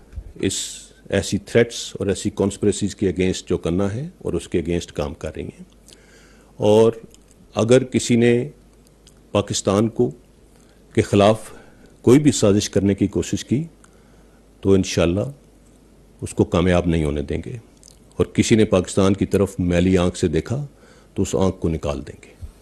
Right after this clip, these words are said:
हमारी इंटेलिजेंस एजेंसीज, हमारे इदारे भरपूर तरीके से काम कर रहे हैं और चौकन्ना है। So वो जो इनपुट है, वो दे दी गई है। जैसे मैंने कहा, एलामिया के अंदर बड़े वाज़े अल्फाज में लिखा हुआ है कि क्या था और क्या नहीं था।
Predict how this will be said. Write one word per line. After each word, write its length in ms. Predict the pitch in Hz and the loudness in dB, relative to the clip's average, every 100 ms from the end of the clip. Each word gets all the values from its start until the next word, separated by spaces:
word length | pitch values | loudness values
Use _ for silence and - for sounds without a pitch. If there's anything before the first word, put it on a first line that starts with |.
| _ _ - - - | _ _ -20 -18 -4
हमारी 280 | 90 95 95 | 2 4 2
इंटेलिजेंस 500 | 85 95 92 95 98 | 2 2 2 0 2
एजेंसीज, 480 | 98 104 - 156 - | 2 2 2 0 0
हमारे 320 | 95 87 85 | 0 2 2
इदारे 440 | 80 90 107 147 - - - - - - | 2 4 4 2 -4 -20 -20 -20 -16 -2
भरपूर 380 | 104 - 139 139 | -2 2 4 6
तरीके 380 | 113 92 95 92 | 6 4 2 0
से 260 | 92 85 - - - - - | -2 -4 -6 -20 -20 -20 -2
काम 180 | 90 85 | 0 0
कर 180 | 90 80 | 0 -2
रहे 160 | 82 | -2
हैं 160 | 92 107 - - | -4 -10 -6 -4
और 140 | 82 | -2
चौकन्ना 340 | 80 - 73 - | -2 -2 -4 -6
है। 120 | - - - - - - - - | -12 -20 -20 -20 -20 -20 -18 -6
So 180 | 98 | 2
वो 120 | 113 156 | 4 6
जो 260 | 160 - | 6 4
इनपुट 380 | 131 135 151 147 | 4 4 4 2
है, 260 | 120 175 - - - - - - - - - - | 2 0 -4 -20 -20 -20 -20 -20 -20 -20 -20 0
वो 80 | 113 | 2
दे 160 | 95 | 4
दी 120 | 85 92 | 2 4
गई 140 | 110 | 2
है। 140 | 156 - _ - _ - - - - - - | 0 -8 _ -20 _ -20 -20 -20 -20 -20 -4
जैसे 200 | 101 110 | 0 2
मैंने 200 | 113 110 | 4 4
कहा, 320 | 110 120 143 - - | 4 2 0 -8 -4
एलामिया 380 | 110 107 113 123 | 2 4 6 6
के 140 | 123 | 6
अंदर 260 | 107 104 110 120 - - | 4 6 4 2 -8 -2
बड़े 160 | 104 104 | 2 4
वाज़े 320 | 101 117 120 | 6 6 4
अल्फाज 340 | 107 101 95 | 4 2 2
में 100 | 101 | 2
लिखा 220 | 90 - 95 | 0 0 2
हुआ 140 | 95 | 2
है 60 | 95 | 0
कि 140 | 95 | -2
क्या 240 | - 95 | 0 0
था 180 | 90 - | 0 -2
और 200 | 107 98 | 0 0
क्या 180 | 82 82 | -2 -2
नहीं 220 | 78 78 | -4 -8
था। 180 | - | -10